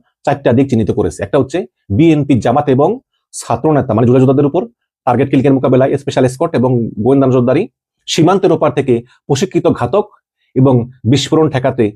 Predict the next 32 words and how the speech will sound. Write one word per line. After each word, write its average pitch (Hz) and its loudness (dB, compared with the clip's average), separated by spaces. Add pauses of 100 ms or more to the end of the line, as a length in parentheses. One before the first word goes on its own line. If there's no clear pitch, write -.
(320)
ড্রোন 151 4 (140)
এবং 139 2 (400)
থার্মাল 139 0
ইমেজিং 135 2
ক্যামেরা 123 2
ব্যবহার 113 2
করতেছে 127 -4 (140)
সীমান্তরক্ষী 117 -10
বাহিনী, 104 -6
already 127 2
শুরু 113 -2
করেছে। 98 -2 (500)
এছাড়া 127 0 (420)
আর্টিফিশিয়াল 156 0
ইন্টেলিজেন্স 135 2 (380)
প্রযুক্তির 156 0
মাধ্যমে 127 2
তৈরি 135 2
করা 107 2 (280)
ভুয়া 127 2
ভিডিও 151 2
এবং 131 0
অডিওর 127 2
মাধ্যমে 143 0 (340)
সাইবার 123 2 (100)
যুদ্ধ 110 0 (100)
রুখতে 113 -2 (440)
এনটিএমসি 131 2
এবং 117 2 (100)
সাইবার 135 0
ইউনিটকে 156 0 (480)
পূর্ণ 196 4